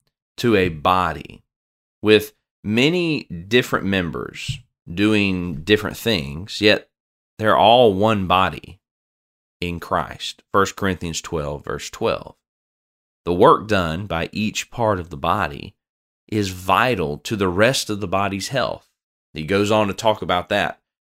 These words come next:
really in the rest of that chapter, First Corinthians twelve, verse fourteen through verse twenty-six. Our Bible classes are an opportunity for us to use our talents and abilities for God's glory and the benefit of His church.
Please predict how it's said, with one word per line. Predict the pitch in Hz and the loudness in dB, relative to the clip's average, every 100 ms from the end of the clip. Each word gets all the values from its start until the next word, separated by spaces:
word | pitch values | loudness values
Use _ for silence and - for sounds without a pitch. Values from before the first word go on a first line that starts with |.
| - | -6
really | 90 95 | -2 0
in | 95 | 0
the | 92 | 0
rest | 101 117 - | 2 2 0
of | 98 | -2
that | - | -2
chapter, | 92 71 - 71 | -4 -4 -8 -8
First | 85 82 | -6 -6
Corinthians | - 87 85 80 | -6 -8 -6 -10
twelve, | - - 85 80 | -8 -4 -2 -2
verse | 76 78 - | -4 -6 -6
fourteen | - 87 - 85 80 | -6 -6 -6 -10 -8
through | 76 78 | -10 -10
verse | 71 73 | -10 -12
twenty-six. | - 78 69 - 95 73 - - - _ _ _ _ _ _ _ _ _ _ | -12 -12 -10 -8 -8 -8 -12 -20 -20 _ _ _ _ _ _ _ _ _ _
Our | 104 | -8
Bible | 113 123 143 117 | -4 0 2 0
classes | 98 87 80 78 - - - - - _ _ _ _ - | -2 -4 -6 -8 -14 -16 -20 -20 -20 _ _ _ _ -2
are | 107 | 2
an | 107 - | 2 0
opportunity | 117 139 120 101 - 147 143 127 123 | 0 0 -4 -10 -4 -2 0 -2 -4
for | - 113 - | -4 -2 0
us | 104 104 - | -2 -4 -8
to | 92 | -8
use | 82 98 113 98 | -6 -4 -4 -6
our | 90 | -8
talents | 90 - - 120 117 110 - - - | -10 -6 -2 -2 -2 -6 -12 -16 -14
and | 92 | -14
abilities | 80 87 104 107 98 87 76 - - _ _ | -12 -4 -2 -2 -2 -6 -10 -16 -20 _ _
for | - 92 | -8 -2
God's | 101 104 110 107 | 2 4 2 -2
glory | 95 107 113 123 120 - | -4 -2 0 0 0 -2
and | 101 | -4
the | 90 | -6
benefit | 82 113 143 131 143 131 | -2 0 0 0 0 0
of | 120 | -2
His | 113 | -8
church. | - - - - - _ - - | -8 -8 -6 -6 -8 _ -20 -20